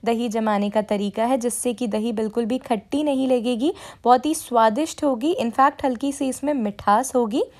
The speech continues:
तो वेट लॉस जर्नी के दौरान गाय हमेशा लेना है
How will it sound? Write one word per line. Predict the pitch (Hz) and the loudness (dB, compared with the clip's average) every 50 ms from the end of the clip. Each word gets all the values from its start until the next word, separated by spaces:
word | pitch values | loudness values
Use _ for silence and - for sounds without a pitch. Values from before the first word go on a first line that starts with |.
| - - - - - - _ _ | -20 -20 -20 -20 -20 -20 _ _
तो | - 320 | -4 -4
वेट | 285 - 262 262 269 269 269 302 | -2 -2 0 0 0 0 4 6
लॉस | 339 370 359 - - - - - | 6 6 6 4 -4 -8 -6 -6
जर्नी | 214 202 254 254 254 262 285 285 | 0 2 2 4 4 2 0 0
के | - 330 294 | 0 0 0
दौरान | 226 226 214 208 202 208 214 208 190 180 | 4 4 4 6 8 6 6 6 4 0
गाय | 190 - 202 208 233 269 | 0 2 4 4 4 4
हमेशा | 269 285 269 262 262 262 - 302 285 | 2 0 0 0 0 2 4 4 4
लेना | 277 262 254 247 254 254 | 6 4 4 2 2 2
है | 240 254 294 403 | 2 2 2 2